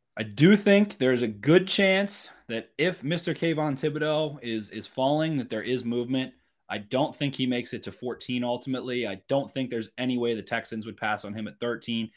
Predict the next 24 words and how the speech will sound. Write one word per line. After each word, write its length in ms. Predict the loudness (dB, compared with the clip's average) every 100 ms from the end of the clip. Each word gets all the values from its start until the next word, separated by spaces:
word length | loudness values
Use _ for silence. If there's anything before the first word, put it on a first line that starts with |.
| _ _
And 80 | 2
I 60 | 4
don't 140 | 4
really 180 | 2 2
think 200 | 0 -2
he 60 |
should 180 | -4 -4
fall 220 | 2 4
out 60 | 2
of 100 | 0
the 60 | -2
top 220 | -4 -2
five. 240 | -2 -2
He 140 | -4 -4
is 100 | -4
my 220 | -2 0
number 240 | 0 2
one 180 | 0 0
edge 160 | -2 -2
rusher 320 | -6 -6 -6
in 100 | -6
this 160 | -6
class. 440 | -6 -2 -2 -2 -8 _ _ _
So 240 | -16 -16